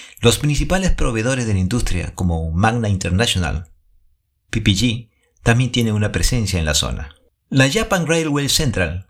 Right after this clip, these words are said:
que opera la Tokaido Shinkansen, tiene su sede en Nagoya, al igual que Noritake, empresa productora de cerámica fina de porcelana. También está Brother Industries, conocida por fabricar máquinas de oficina, como impresoras multifuncionales.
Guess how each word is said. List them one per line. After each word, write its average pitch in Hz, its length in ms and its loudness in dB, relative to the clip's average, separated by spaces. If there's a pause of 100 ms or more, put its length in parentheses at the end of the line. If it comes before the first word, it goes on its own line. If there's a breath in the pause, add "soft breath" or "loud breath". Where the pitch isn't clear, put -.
(120)
que - 100 -2
opera 120 280 0
la 82 400 -2
Tokaido 101 420 0
Shinkansen, 104 720 0 (240)
tiene 117 200 2
su 98 140 -2
sede 127 520 -2
en 98 160 2
Nagoya, 92 580 -2
al 98 140 2
igual 95 240 0
que 101 80 -2
Noritake, 95 640 0 (260 loud breath)
empresa 123 460 2
productora 123 520 0
de 92 240 0
cerámica 101 440 0
fina 117 260 0
de 90 80 0
porcelana. 76 720 -2 (1040)
También 104 280 4
está 101 260 0
Brother 107 320 0
Industries, 139 720 -2 (260 loud breath)
conocida 147 460 2
por - 140 -6
fabricar 110 420 2
máquinas 113 400 0
de 90 60 -6
oficina, 107 580 -2 (600)
como 92 360 2
impresoras 95 760 0
multifuncionales. 104 1000 0